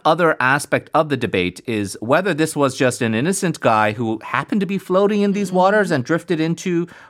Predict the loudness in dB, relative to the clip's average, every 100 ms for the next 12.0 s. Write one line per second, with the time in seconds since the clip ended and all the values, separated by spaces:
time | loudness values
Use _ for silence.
0 | 0 2 4 2 2 2 2 2 2 0
1 | 0 0 2 2 0 -2 -4 0 0 0
2 | 0 2 4 6 4 0 -8 _ 0 2
3 | 2 2 2 2 2 2 2 0 -2 -2
4 | -2 -2 -2 -2 -2 -4 -12 _ -2 -2
5 | 0 0 0 -4 -6 0 2 2 2 0
6 | 0 0 0 0 0 2 2 2 2 0
7 | -2 -10 -8 0 0 0 -2 0 0 0
8 | 0 -2 -2 -8 -10 -2 0 4 2 4
9 | 0 0 -2 _ _ 0 2 4 0 -4
10 | -2 0 2 0 0 2 2 2 2 -2
11 | 0 0 0 0 0 2 2 2 2 0